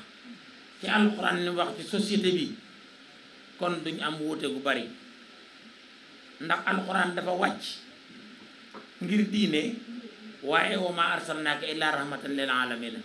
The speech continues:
Li ëpp solo ci jëfinu Islaam mooy jëfinu doomu Aadama, parce que Yonent bi sallallahu alayhi wa sallam dafa nekkoon Makka,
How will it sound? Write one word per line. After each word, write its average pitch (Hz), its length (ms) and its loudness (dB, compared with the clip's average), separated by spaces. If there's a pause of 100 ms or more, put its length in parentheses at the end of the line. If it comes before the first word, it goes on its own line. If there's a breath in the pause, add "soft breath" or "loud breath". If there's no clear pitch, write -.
(640)
Li 202 160 -2
ëpp 208 320 -4
solo 170 320 -2
ci 185 160 -8
jëfinu 180 560 -2
Islaam 143 480 2 (640)
mooy 160 240 -4
jëfinu 170 320 -4
doomu 165 240 0
Aadama, 151 400 2 (480)
parce 127 160 -14
que 165 80 -4
Yonent 165 260 -2
bi 151 80 -8
sallallahu 151 380 0
alayhi 151 160 0
wa 139 80 -2
sallam 151 260 -2 (480)
dafa 147 160 -4
nekkoon 160 400 -2
Makka, 151 340 0